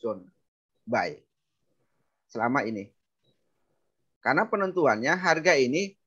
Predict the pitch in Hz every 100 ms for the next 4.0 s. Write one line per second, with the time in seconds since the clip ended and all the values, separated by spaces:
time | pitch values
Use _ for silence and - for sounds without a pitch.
0 | _ _ - 185 202 196 185 156 - -
1 | _ _ _ 123 - - 180 180 - -
2 | 156 - 143 147 - 196 127 143 170 117
3 | 127 120 120 120 143 160 - 131 151